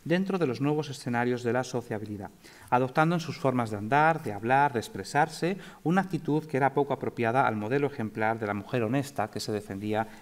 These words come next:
en los círculos ilustrados. Y también los círculos, lógicamente, de la religión católica, por lo tanto, ahí los teníamos todos. Eso explica que hiciera referencia a cualquier conducta indebida en la relajación moral de las conductas, como podemos observar en esa otra escena de un concierto al aire libre,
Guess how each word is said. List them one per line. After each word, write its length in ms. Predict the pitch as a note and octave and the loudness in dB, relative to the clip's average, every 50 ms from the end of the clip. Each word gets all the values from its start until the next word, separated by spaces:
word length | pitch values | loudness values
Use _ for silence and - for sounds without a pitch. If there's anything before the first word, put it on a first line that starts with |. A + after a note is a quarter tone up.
| - - | -12 -8
en 100 | A2 G#2+ | -6 -6
los 160 | G#2 - - | -6 -4 -4
círculos 420 | A2+ G#2 - - G#2 G#2 G2+ - | -6 -6 -4 -4 -4 -4 -4 -6
ilustrados. 640 | G2+ G2 G2+ - - - G2 F#2 F2+ F#2 - - - - - _ - _ _ _ _ _ - - - - - - - - - - - | -8 -8 -10 -10 -8 -6 -6 -6 -6 -6 -10 -12 -18 -20 -20 _ -20 _ _ _ _ _ -20 -20 -20 -20 -20 -20 -20 -20 -20 -20 -6
Y 120 | - C#3 A2+ | -4 -4 -2
también 260 | - G#2 G#2+ G#2+ A2 | -2 -2 -2 0 0
los 160 | B2 A2+ - | 0 -2 -2
círculos, 300 | - G#2+ - A2+ A2+ A2 | -6 -4 -2 0 0 0
lógicamente, 440 | G2+ G2+ - - - G#2 G2+ G2 - | 0 -4 -6 -6 -4 -4 -4 -2 -2
de 60 | B2+ | 0
la 140 | G#2+ G2 G2 | 0 0 -2
religión 340 | F#2 F#2 F#2 - - G2 F#2+ | -4 -6 -8 -8 -10 -10 -8
católica, 460 | G#2 G2 - C#3+ C3+ C#3 C#3 - F#2+ | -8 -4 -2 0 0 0 -2 -4 -8
por 160 | F#2+ - G2+ | -10 -8 -8
lo 60 | G2+ | -8
tanto, 200 | - G#2 G2+ G#2+ | -8 -8 -8 -6
ahí 60 | A2 G#2 | -6 -6
los 160 | G#2 - - | -8 -10 -10
teníamos 400 | G#2 G#2 G2+ F#2+ F#2+ F#2 - - | -10 -10 -10 -10 -10 -12 -10 -6
todos. 340 | - B2+ G#2 - - - - - - - - - - - - - | -4 -4 -4 -6 -10 -16 -20 -20 -20 -20 -20 -18 -18 -18 -8 -2
Eso 160 | - E3 D#3+ | 0 2 2
explica 400 | A#3 G3 - - G#3+ G#3+ A3+ G#3+ | 2 0 2 2 4 6 6 4
que 80 | G#3+ E3 | 4 2
hiciera 280 | C#3+ - - D#3 D#3+ D#3 | -2 0 0 2 2 2
referencia 560 | D#3 D3 - C3 B2+ D3+ E3+ D#3+ E3+ D#3+ D3 | 0 -2 -2 0 0 0 0 0 0 -2 -2
a 20 | |
cualquier 320 | - C#3+ A2+ A2 - C3 C3 | 0 0 0 0 0 0 0
conducta 400 | - C3+ B2+ C3 B2+ - - C#3 | 0 2 2 0 0 0 -2 -2
indebida 580 | C#3 A2+ G#2+ G#2 C3+ D3 C3+ B2 A#2+ B2 B2+ - | 0 0 -2 0 0 0 2 2 2 2 0 -2
en 200 | A#2 A#2+ B2 B2 | -4 -4 -2 -2
la 80 | B2 | -2
relajación 540 | A#2+ A#2 A2 G#2+ - - - - - A#2 A#2+ | -2 -4 -4 -4 -6 -8 -8 -4 -2 -2 0
moral 280 | A#2+ A2 G#2+ A2 G#2+ A2 | 0 0 0 -2 -2 -2
de 80 | A2 | -2
las 160 | G#2+ G#2 - | -2 -4 -6
conductas, 600 | - - G#2+ G#2 A2 A#2+ A2 - - - G2 - - - - - - - | -8 -8 -8 -4 -4 -4 -4 -4 -8 -10 -10 -10 -12 -16 -18 -20 -18 2
como 260 | - D3+ D3 D3+ C#3+ | 4 6 6 6 4
podemos 440 | D3+ A2+ G#2+ A2+ A#2+ B2+ B2 - - | 4 2 2 2 2 2 0 -2 -4
observar 500 | A#2 - - A#2 G#2+ G#2+ A2 A2 A#2 A#2 | -6 -6 -4 -4 -2 0 0 0 0 0
en 80 | A2 G#2+ | -2 -6
esa 160 | G#2+ - A2+ | -6 -8 -8
otra 140 | - - G#2+ | -6 -6 -6
escena 340 | - - - D3 D3 C#3+ | -4 -2 0 0 0 0
de 60 | B2 A2+ | 0 -2
un 80 | G#2+ | -4
concierto 400 | - A2 G#2 - - G#2+ - - | -4 -6 -6 -6 -6 -6 -6 -6
al 80 | G#2 G#2+ | -6 -4
aire 180 | G#2 G2+ G#2+ | -4 -4 -2
libre, 400 | G#2 C#3 F3 F3 D3 B2+ C3+ E3+ | -2 0 0 0 0 -2 -4 -6